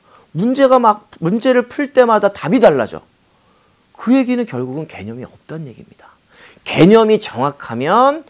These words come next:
문제가 잘 풀릴 수밖에 없어요. 그래서 다음 그림처럼 이런 개념들을 쫙 모아요.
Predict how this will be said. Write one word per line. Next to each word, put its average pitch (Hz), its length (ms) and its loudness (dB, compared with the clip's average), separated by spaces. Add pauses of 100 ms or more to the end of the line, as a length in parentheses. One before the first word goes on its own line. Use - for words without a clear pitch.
(320)
문제가 123 460 -10
잘 - 300 -8
풀릴 233 320 -8
수밖에 - 400 -12
없어요. - 360 -20 (280)
그래서 120 460 0 (320)
다음 208 300 2
그림처럼 170 600 2 (260)
이런 175 340 4 (240)
개념들을 196 800 2
쫙 117 140 -6 (360)
모아요. 151 460 4